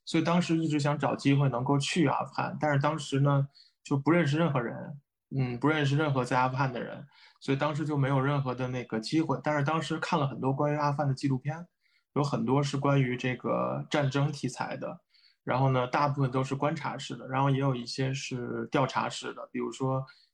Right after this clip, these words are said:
有一部，有一部片子其实对我这个，这个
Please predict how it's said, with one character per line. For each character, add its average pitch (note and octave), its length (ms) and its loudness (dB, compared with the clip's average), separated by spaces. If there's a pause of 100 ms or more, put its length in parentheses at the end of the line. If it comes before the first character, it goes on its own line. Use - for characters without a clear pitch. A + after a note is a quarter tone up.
(140)
有 B2+ 160 2
一 - 40 -2
部， E3 220 0
有 C3+ 160 2
一 D3 60 4
部 E3+ 80 2
片 E3 180 -2
子 D3 120 2
其 - 80 -2
实 C3+ 120 4
对 D3 160 2
我 B2 200 2
这 C3+ 180 0
个， C3 380 -4 (240)
这 C3+ 160 2
个 B2 280 -2